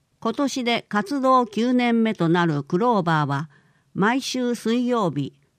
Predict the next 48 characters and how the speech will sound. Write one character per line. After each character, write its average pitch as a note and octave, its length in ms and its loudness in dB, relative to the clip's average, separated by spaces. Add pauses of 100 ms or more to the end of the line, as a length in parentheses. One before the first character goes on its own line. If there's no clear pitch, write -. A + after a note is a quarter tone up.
(160)
十 B3+ 280 -2
三 A#3+ 340 0
時 E3+ 120 2
三 G3 300 0
十 G#3+ 160 -2
分 D#3 340 0
か D3 120 -4
ら、 C#3 200 -4 (460)
瓜 B3 240 2
破 B3 260 2
東 F3 680 -2
第 G3 240 0
三 A#3+ 300 0
住 G3+ 240 2
宅 D3 520 -4
一 A#3 320 -2
号 A3 200 0
館 D3 320 0
集 F#3 280 2
会 G3 340 0
所 F3 140 0
で E3 240 -2 (160)
実 E3 180 2
施 - 260 -2
し - 120 -8
て F3+ 160 -2
い E3 80 2
ま D3 180 0
す。 - 220 -14 (680)
代 G#3+ 280 2
表 B3+ 340 -2
の A#3 300 -2
野 A#3+ 160 0
畑 G#3+ 320 2
さ D#3+ 120 2
ん D3+ 160 2
は、 D3+ 180 -2 (840)
自 F#3 180 2
分 D4+ 260 6
の C#4 120 0
こ B3 120 -2
と A#3+ 160 -2
は F#3 240 2
自 D#3+ 160 2
分 A3 280 0
で G3 140 0
す - 180 -6
る、 D3+ 180 -4